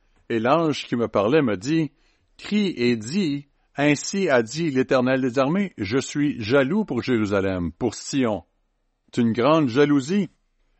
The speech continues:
et je suis courroucé d'un grand courroux contre ces nations tranquilles.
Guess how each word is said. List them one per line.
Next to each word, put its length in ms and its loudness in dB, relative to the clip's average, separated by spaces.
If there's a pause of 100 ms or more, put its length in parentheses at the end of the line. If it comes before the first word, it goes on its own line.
(100)
et 60 0
je 140 2
suis 300 -4
courroucé 760 2
d'un 220 4
grand 200 2
courroux 460 0
contre 380 -2
ces 160 -2
nations 320 0
tranquilles. 560 0